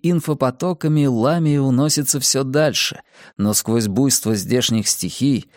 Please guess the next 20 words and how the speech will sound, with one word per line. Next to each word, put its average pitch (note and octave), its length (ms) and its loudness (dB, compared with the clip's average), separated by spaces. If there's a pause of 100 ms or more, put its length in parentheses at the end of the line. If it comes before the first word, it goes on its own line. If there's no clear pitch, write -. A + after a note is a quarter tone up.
(200)
ощущает A2+ 680 2
вдалеке A2+ 480 0
свет, - 680 -4
холодный, D#2+ 920 -6 (140)
манящий, G2+ 920 0 (480)
и G#2+ 60 2
понимает, C3 500 4
что - 220 0
ни C3+ 180 4
жизнь, G#2+ 540 -2 (120)
ни C#3 200 4
Шрайк G#2 760 -4
еще G2+ 380 -2
не B2+ 160 2
свели B2 420 0
с - 160 -2
ней C2+ 160 -8
счеты, - 680 -8 (680)
а F#2 220 2
она F2 340 -4